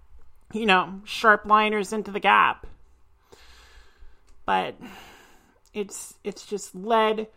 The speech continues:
to the perception that the pitchers have to be perfect in order to even get close to a victory. And that's never something you want to have to put on a pitching staff. It's, you, you want to,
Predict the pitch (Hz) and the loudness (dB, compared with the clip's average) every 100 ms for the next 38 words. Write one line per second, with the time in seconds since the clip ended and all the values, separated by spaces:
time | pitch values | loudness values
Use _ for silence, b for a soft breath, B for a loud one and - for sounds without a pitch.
0 | b b b b - 214 214 226 214 - | b b b b -10 -6 -4 -4 -4 0
1 | - - 226 214 214 208 - _ _ _ | -2 -2 -8 -6 -8 -10 -14 _ _ _
2 | - 208 208 196 208 220 226 220 214 220 | -16 -8 -4 -4 -4 -6 -2 0 0 0
3 | 202 208 214 - - 185 - - - - | -2 -6 -6 -4 -2 -4 -8 -16 -20 -20
4 | - - _ _ 196 196 185 190 190 - | -20 -20 _ _ -10 -6 -6 -6 -8 -12
5 | 196 196 - 196 190 185 185 - 196 180 | -10 -10 -12 -12 -10 -8 -8 -8 -8 -8
6 | - - 185 185 - 165 156 - - b | -8 -10 -10 -12 -14 -14 -14 -16 -20 b
7 | b b b b b b b _ 202 220 | b b b b b b b _ -2 -2
8 | 214 247 247 240 226 220 - - 208 208 | -2 0 2 4 4 2 -2 -4 -2 -2
9 | 202 196 196 190 - - 202 190 185 - | -4 -2 -2 -2 -6 -10 -6 -6 -6 -4
10 | 185 - 196 190 185 180 190 - 185 - | -4 -4 -6 -4 -6 -6 -8 -10 -14 -8
11 | 139 - 190 - - - - _ _ 208 | -8 -6 -12 -12 -12 -14 -18 _ _ -12
12 | 196 202 208 220 196 233 226 220 - 240 | -10 -12 -8 -6 2 6 6 6 -2 -6
13 | 214 202 196 | -4 -4 -8